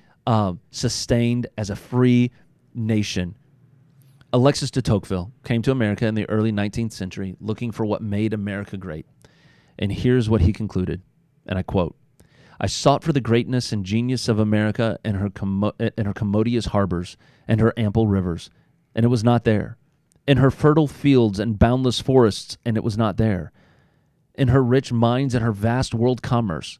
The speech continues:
and it was not there. In her democratic Congress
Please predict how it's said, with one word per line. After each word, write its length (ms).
and 80
it 40
was 140
not 240
there. 340
In 120
her 100
democratic 580
Congress 680